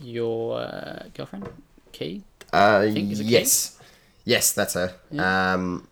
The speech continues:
Speaker 2: she's more just watching and laughing when I honk at things.
Speaker 1: Nice.
Speaker 2: Um, but yeah, yeah, she's enjoying it as well, which seems to be a, a pretty common thread.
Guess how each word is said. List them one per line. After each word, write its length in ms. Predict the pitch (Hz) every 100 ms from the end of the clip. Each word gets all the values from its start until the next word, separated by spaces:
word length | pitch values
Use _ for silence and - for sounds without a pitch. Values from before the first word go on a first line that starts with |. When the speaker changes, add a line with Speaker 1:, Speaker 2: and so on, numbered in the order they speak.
| -
Speaker 2:
she's 380 | - 117 110 107
more 260 | 104 98
just 520 | 87 85 - - - - - _
watching 540 | 80 95 - 87 82 82
and 300 | 87 85 78
laughing 420 | 78 85 - 82
when 80 | 87
I 100 | 80 82
honk 260 | 87 85
at 80 | -
things. 400 | - 78 87 - - _
Speaker 1:
Nice. 280 | 127 95 -
Speaker 2:
Um, 540 | - 85 82 82 80 - _ _ _ _
but 340 | 95 92 87 117
yeah, 240 | 117 92
yeah, 160 | - 92
she's 340 | - - 104
enjoying 320 | 92 85 85 82
it 40 |
as 100 | 80
well, 180 | 87 85
which 240 | 87 95 -
seems 200 | 87 82
to 80 | 82
be 120 | 78
a, 120 | 78
a 60 | -
pretty 180 | - 85
common 260 | - 80 78
thread. 340 | 82 82 82